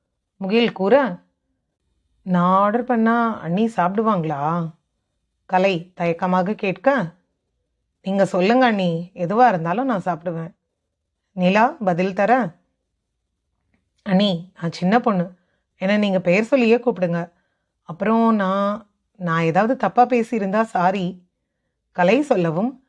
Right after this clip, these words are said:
வில்லியம் மேஜைக்கு கீழே அவளின் கையை ஆறுதலாக பிடித்திருந்தான். "கலை, நீங்க நேத்து சிடுசிடுன்னு பேசவும் நானும் பேசினேன். மத்தபடி எனக்கும் உங்களுக்கும் எதுவும் பகையா என்ன?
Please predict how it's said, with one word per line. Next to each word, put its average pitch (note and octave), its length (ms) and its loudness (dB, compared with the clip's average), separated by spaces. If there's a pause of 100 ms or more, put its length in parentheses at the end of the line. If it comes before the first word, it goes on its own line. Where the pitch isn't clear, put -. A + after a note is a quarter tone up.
(160)
வில்லியம் A3+ 600 0
மேஜைக்கு A#3+ 480 0
கீழே F#3 420 -2
அவளின் F#3 380 0
கையை G3 440 0
ஆறுதலாக G3 600 2
பிடித்திருந்தான். F3 720 -4 (800)
"கலை, F3 500 -2 (420)
நீங்க F#3+ 220 -2
நேத்து F3+ 320 -2
சிடுசிடுன்னு A3+ 480 2
பேசவும் A3 520 0
நானும் G#3+ 300 0
பேசினேன். E3+ 460 -4 (500)
மத்தபடி A#3 540 2
எனக்கும் A#3 360 2
உங்களுக்கும் B3 320 2
எதுவும் G3+ 240 -2
பகையா G3+ 400 0
என்ன? G3 300 -2